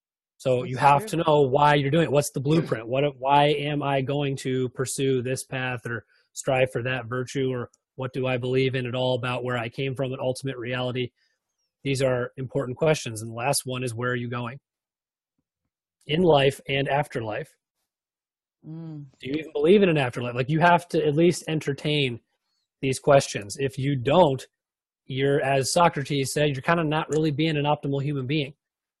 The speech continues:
Speaker 2: Hmm.
Speaker 1: We're, we're the creatures that can do this. The animals can't ponder this stuff.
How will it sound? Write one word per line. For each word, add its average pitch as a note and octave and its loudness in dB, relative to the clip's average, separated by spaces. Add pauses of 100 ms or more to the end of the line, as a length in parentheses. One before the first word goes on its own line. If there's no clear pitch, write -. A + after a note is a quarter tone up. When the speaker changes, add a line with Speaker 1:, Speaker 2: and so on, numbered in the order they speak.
(180)
Speaker 2:
Hmm. G3+ -8
Speaker 1:
We're, D3 4
we're E3 4
the F3 0
creatures F3 2
that D#3 4
can B2+ -6
do G3 4
this. A#2+ 0
The C#3 -4
animals F#3 0
can't D3 -6
ponder F3 2
this A#2+ -8
stuff. F#2+ -10